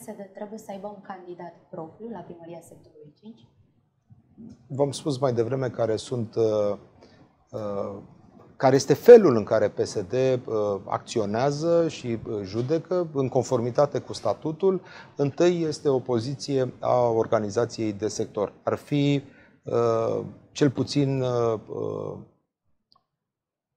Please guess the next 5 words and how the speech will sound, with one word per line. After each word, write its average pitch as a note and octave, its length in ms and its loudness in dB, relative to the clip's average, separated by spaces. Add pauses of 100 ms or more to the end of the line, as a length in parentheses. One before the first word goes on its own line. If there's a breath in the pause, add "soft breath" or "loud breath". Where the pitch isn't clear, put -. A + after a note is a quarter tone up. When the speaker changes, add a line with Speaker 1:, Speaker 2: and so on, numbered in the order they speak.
(1120)
Speaker 2:
neelegant C#3 640 6
din G#2+ 140 2
partea A2 360 4
mea D3+ 340 2
să C#3+ 460 2